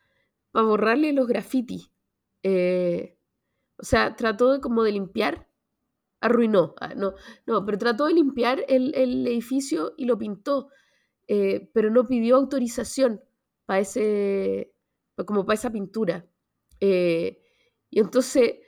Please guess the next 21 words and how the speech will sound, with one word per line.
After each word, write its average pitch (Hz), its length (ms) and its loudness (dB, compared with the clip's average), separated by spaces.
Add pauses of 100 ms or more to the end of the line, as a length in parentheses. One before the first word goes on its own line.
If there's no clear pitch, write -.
(680)
insólito, 233 520 2
alguien 233 360 0
primero 220 360 2
de, - 440 -8
presenta 208 400 -2
una 190 140 -2
denuncia, 214 480 4
¿no? 214 260 -4 (480)
Por, 240 260 2
por 233 140 6
este 214 400 4
acto 208 720 0
vandálico 208 680 0
que 220 320 0
es 233 60 -2 (120)
repintar 208 560 0
una 220 240 -2
fachada. 202 560 -6 (640)
Eh, 180 460 2
y 226 120 -2
luego, 262 500 4